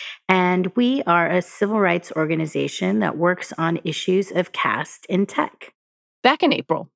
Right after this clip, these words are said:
Speaker 2: Senmori was invited to give a talk at Google News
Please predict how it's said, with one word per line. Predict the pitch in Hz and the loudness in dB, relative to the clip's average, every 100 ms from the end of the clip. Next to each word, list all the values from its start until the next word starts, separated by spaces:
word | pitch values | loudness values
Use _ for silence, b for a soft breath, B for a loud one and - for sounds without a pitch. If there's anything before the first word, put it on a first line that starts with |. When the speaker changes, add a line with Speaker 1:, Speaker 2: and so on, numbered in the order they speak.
| _ 214 | _ 0
Speaker 2:
Senmori | 220 220 254 330 | 2 4 4 2
was | 320 | 2
invited | 294 233 165 180 165 | 2 4 2 2 -2
to | |
give | 165 185 | -2 0
a | |
talk | 214 - 170 - | 0 2 2 2
at | 165 | -2
Google | - 170 180 | 0 2 2
News | 147 147 151 147 | 2 0 -2 -4